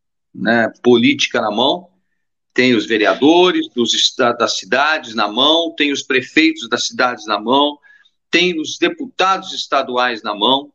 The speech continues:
Isso é base eleitoral. Isso é muito difícil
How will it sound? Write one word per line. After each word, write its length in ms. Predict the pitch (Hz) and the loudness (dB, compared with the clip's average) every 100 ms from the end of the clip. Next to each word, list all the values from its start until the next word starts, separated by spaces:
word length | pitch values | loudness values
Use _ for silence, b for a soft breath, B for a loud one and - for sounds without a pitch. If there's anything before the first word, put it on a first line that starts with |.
| _ 139 | _ 0
Isso 200 | 160 185 | 0 0
é 60 | |
base 340 | 123 147 147 151 | 0 0 0 -2
eleitoral. 640 | 151 147 156 117 101 - _ _ _ _ | -6 -6 -6 -4 -6 -12 _ _ _ _
Isso 240 | 117 - | 0 0
é 20 | |
muito 640 | 143 131 151 170 175 180 - _ _ | -2 2 2 0 -4 -12 -12 _ _
difícil 960 | 110 101 156 - - 175 180 - 98 | -10 -2 -2 0 0 2 2 -2 -6